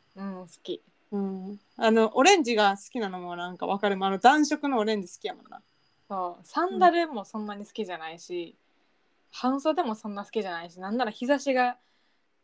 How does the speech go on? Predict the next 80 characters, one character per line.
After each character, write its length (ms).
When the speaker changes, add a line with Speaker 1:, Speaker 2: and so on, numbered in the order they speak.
Speaker 1:
嫌 200
い 160
み 100
た 80
い 80
な、 80
<laughs> 160
夏 160
は。 240
Speaker 2:
サ 120
ン 60
ダ 120
ル 100
大 180
好 160
き 100
や 120
も 120
ん。 180
Speaker 1:
意 120
外 220
と 80
違 240
う 40
な。 240
ま 180
あ、 40
な 80
ん 60
か 60
想 200
像 120
し 60
て 60
た 80
と 80
こ 80
ろ 60
で 80
も 120
あ 60
る 60
け 100
ど。 100
Speaker 2:
う 80
ん。 360
う 20
ん、 60
確 220
か 120
に。 160
Speaker 1:
い 60
や、 160
秋 240
は 140
い 100
い 40
っ 20
す 100
よ。 120
秋 240
は 260
そ 80
の 100
ネ 140
ク 100
ラ 140
が 100
輝 320
け 140
る 80
っ 20
て 120
言 80
っ 20
た 140
の 120
は、 400
Speaker 2:
う 60
ん。 200